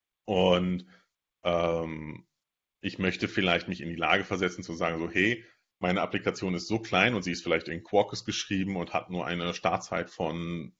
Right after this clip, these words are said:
eins Komma zwei Millisekunden. Ähm, dann möchte ich auch, dass in dem Moment, wo der Traffic, wo der An-, die Anfrage für die Webseite ankommt,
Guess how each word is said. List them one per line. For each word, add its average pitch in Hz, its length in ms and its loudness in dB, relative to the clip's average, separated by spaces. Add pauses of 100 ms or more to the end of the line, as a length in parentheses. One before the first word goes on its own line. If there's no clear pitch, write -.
eins 90 220 -2
Komma 90 260 -4
zwei 82 540 0
Millisekunden. 104 960 -2 (640)
Ähm, 90 840 6 (400)
dann 90 180 4
möchte 101 300 2
ich - 240 -6
auch, 90 160 4
dass - 420 -6
in 90 140 -6
dem 101 160 2
Moment, 101 260 -2
wo 95 60 -4
der 87 120 0
Traffic, 87 480 -2 (220)
wo 92 80 -8
der 87 240 0
An-, 110 300 -2
die 104 100 -4
Anfrage 101 500 0
für 92 140 -8
die 87 100 -4
Webseite 92 460 0
ankommt, 117 560 -4